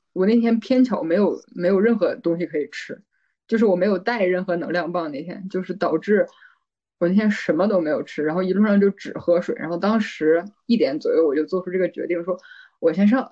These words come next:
Alena 看一眼，因为 Alena 毕竟是一个小木屋，它是可以提供一些吃的。然后如果我觉得实在这个垭口我翻不过去，我再从 Alena 原地下来，再回来坐公交，那也是来得及。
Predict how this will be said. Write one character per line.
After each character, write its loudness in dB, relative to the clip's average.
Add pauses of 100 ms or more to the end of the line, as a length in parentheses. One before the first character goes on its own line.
(140)
Alena 2
看 0
一 -2
眼， -4 (840)
因 2
为 2
Alena 2
毕 -4
竟 -2
是 -4
一 -2
个 -2
小 -2
木 -4
屋， -6
它 -2
是 -2
可 0
以 2
提 -6
供 0
一 -8
些 -4
吃 -2
的。 -10 (460)
然 -6
后 2 (280)
如 0
果 2
我 4
觉 0
得 0 (460)
实 -4
在 0
这 0
个 0
垭 -4
口 -2
我 4
翻 -4
不 -8
过 -2
去， -6
我 -2
再 0
从 -8
Alena 0
原 -2
地 2
下 -2
来， -14 (840)
再 2
回 0
来 2
坐 0
公 -4
交， -6
那 -2
也 -6
是 -6
来 -8
得 0
及。 -18